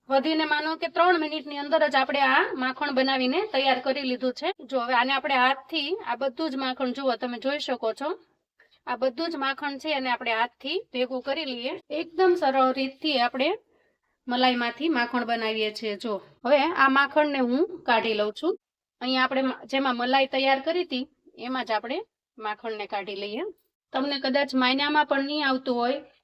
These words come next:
એવી સરળ રીતથી આપણે અહીંયા માખણ બનાવ્યું છે. ઘી પણ બનાવી શકો અથવા તો આને તમે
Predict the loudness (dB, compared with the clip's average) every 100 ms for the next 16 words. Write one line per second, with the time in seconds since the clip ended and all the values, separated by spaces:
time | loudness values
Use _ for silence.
0 | -4 -2 0 -2 -4 -10 _ -20 -4 -2
1 | 2 2 2 0 -2 2 2 2 0 0
2 | -2 -2 -2 -2 -2 -6 -4 -4 -4 -6
3 | -6 -6 -6 -10 _ _ 2 4 6 4
4 | 4 6 6 6 6 4 6 8 8 6
5 | 4 2 4 4 4 2 0 0 0 -6